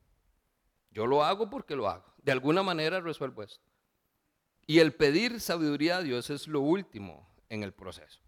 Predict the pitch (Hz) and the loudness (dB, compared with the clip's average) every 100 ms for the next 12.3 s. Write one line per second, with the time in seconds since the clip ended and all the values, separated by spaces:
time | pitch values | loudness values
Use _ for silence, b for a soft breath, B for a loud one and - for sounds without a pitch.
0 | _ _ _ _ _ _ _ _ 131 175 | _ _ _ _ _ _ _ _ 0 4
1 | 180 151 175 156 175 220 226 190 123 113 | 4 2 2 2 2 2 0 0 -4 -4
2 | 117 147 _ _ _ _ _ _ _ - | -8 -10 _ _ _ _ _ _ _ -20
3 | _ - 123 131 135 151 170 175 170 - | _ -10 -8 -4 -4 -4 -6 -8 -10 -10
4 | 156 147 170 101 98 107 _ _ _ _ | -10 -8 -10 -12 -16 -18 _ _ _ _
5 | _ _ _ - 147 143 147 143 131 135 | _ _ _ 4 4 4 0 0 -2 -4
6 | 123 123 113 113 107 110 101 92 82 _ | -6 -4 -2 -2 -4 -6 -6 -10 -18 _
7 | - _ _ _ _ - - 175 170 185 | -20 _ _ _ _ -14 0 2 4 4
8 | 151 131 143 139 123 120 127 127 139 135 | 4 2 2 2 0 0 0 0 0 -2
9 | 107 _ _ _ _ _ _ 160 170 170 | -6 _ _ _ _ _ _ 4 4 4
10 | 170 208 240 247 220 208 - 151 - 220 | 2 4 6 6 6 2 0 -2 2 2
11 | 240 175 165 185 175 175 185 170 131 107 | 4 4 2 2 4 4 4 2 0 0
12 | - - - | -8 -16 -18